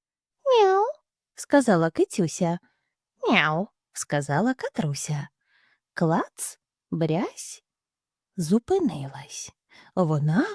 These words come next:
слухала, а потім стрип-стрип-стрип-стрип вгору сходами. Чап-чалап по сходовому майданчику.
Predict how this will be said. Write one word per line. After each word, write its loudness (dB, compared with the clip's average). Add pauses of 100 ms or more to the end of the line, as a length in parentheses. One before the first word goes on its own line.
(360)
слухала, -6 (380)
а 0
потім 6
стрип-стрип-стрип-стрип -2 (220)
вгору 0
сходами. 0 (680)
Чап-чалап -2 (360)
по 0
сходовому 2
майданчику. -4